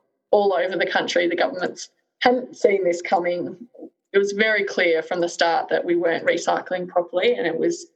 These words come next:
a system that was about to come crashing down. But again, governments just, they didn't want to deal with it. They didn't want to acknowledge it was a problem.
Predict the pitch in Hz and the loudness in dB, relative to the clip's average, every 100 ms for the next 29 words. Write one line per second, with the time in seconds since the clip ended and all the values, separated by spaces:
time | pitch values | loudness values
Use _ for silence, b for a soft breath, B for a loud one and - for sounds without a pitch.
0 | - - 196 190 185 170 - 165 - 160 | -8 -4 -2 -2 0 0 0 -2 0 2
1 | 156 - - 170 165 - 151 160 175 - | 0 -4 -4 -4 -2 -4 -4 -4 -2 0
2 | 139 196 262 B B _ _ _ 190 190 | 2 2 0 B B _ _ _ 0 2
3 | 180 160 165 135 170 143 - - 143 - | 0 0 0 -2 -4 -8 -6 0 0 0
4 | - - _ _ 180 170 170 160 165 170 | -16 -20 _ _ 0 0 -2 -2 -2 -2
5 | 180 185 202 320 - - _ _ _ _ | -2 0 0 0 -4 -20 _ _ _ _
6 | 190 180 185 170 175 170 165 160 165 175 | 0 0 -4 -4 0 0 0 0 0 -2
7 | - - 170 185 170 170 208 | -6 -6 -2 -2 -2 -4 -4